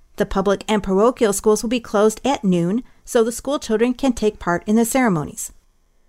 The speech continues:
The Monroe Band will contribute its services. The trees will be planted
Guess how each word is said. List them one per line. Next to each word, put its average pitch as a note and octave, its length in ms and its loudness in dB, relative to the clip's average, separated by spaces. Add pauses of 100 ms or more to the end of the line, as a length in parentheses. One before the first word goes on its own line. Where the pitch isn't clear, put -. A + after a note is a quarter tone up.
(120)
The A3 100 4
Monroe F3+ 320 2
Band B3+ 380 -2
will C4 120 0
contribute G#3 520 2
its G3+ 160 -2
services. E3+ 640 -2 (560)
The A3 120 4
trees E3+ 360 -2
will G#3 80 -2
be G#3+ 140 0
planted B3 500 -2